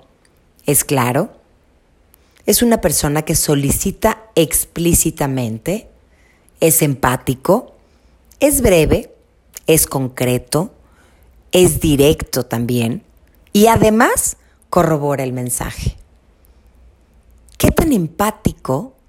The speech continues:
eres como emisor? Si puedes, anótalo. Puedes anotar, "Soy bueno, soy malo, soy regular".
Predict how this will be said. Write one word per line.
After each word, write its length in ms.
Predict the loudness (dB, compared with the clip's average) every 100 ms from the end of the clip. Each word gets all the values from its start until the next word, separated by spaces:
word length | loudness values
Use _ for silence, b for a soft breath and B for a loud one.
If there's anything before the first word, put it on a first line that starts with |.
| -2
eres 260 | 0 0
como 300 | -2 -6 -4
emisor? 420 | -6 -6 -6 -8 -14 -20 _ _ _ _ _ _ _ _ _ _ _ _ -12
Si 220 | -4 -2
puedes, 400 | 2 2 4 2
anótalo. 600 | 0 0 -2 -2 -2 -6 _ _ _ _ _ _ 0
Puedes 320 | 2 4 2
anotar, 680 | 0 0 2 2 2 -4 -14
"Soy 240 | -10 -2 0
bueno, 540 | 2 2 2 0 -2
soy 180 | -2 -2
malo, 480 | 0 0 0 0 -4 -14 _ _ _ _
soy 200 | -4 -2
regular". 680 | 0 0 0 0 0 -2 -8